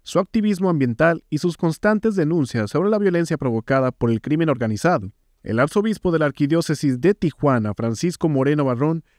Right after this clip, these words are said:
condenó este crimen, subrayando que es una manifestación más de la creciente violencia en México. Moreno Barrón expresó que la presidenta Claudia Sheinbaum Pardo busca erradicar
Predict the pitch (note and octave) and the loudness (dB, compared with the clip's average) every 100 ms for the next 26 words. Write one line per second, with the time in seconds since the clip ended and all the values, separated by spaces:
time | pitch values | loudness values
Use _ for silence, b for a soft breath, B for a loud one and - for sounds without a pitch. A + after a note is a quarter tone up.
0 | _ - C3+ B2+ C#3 F3 - F3+ - D#3+ | _ -2 2 2 2 0 0 -2 0 -2
1 | - E3 A2+ G#2 G#2+ G3 G#3 G3 G3 G3 | 0 0 0 -2 -2 0 0 0 0 0
2 | - F#3+ G3+ G3+ F3+ D#3 C#3+ - B2+ D#3 | 0 0 0 0 0 0 -2 -2 0 0
3 | D3 C3 C#3 C#3 B2+ A#2+ A#2+ A#2+ E3 F#3+ | 2 2 0 2 0 0 0 -2 0 0
4 | F#3+ F#3 D3+ B2 C#3+ D3 C3+ A2 A#2+ F#3 | 0 0 2 2 2 0 0 0 2 2
5 | - - _ _ _ F#3+ G3+ F#3+ F3+ E3+ | 0 -10 _ _ _ -4 -2 0 0 0
6 | F#3 F#3 - E3+ - F3+ - D#3+ - E3+ | -2 -2 -2 -4 0 -2 0 -2 0 -4
7 | F#3+ E3 D#3 C#3+ C3 C#3+ C#3+ C3+ A2+ D3 | -2 0 0 -2 -2 0 0 0 0 0
8 | D3 A#2 A2 - F3 A#2 G2+ F#2+ b b | 0 -2 -4 0 0 0 -2 -8 b b
9 | - B2 - D3+ D3+ C#3+ D#3 D#3 | -4 -2 0 0 0 0 0 -2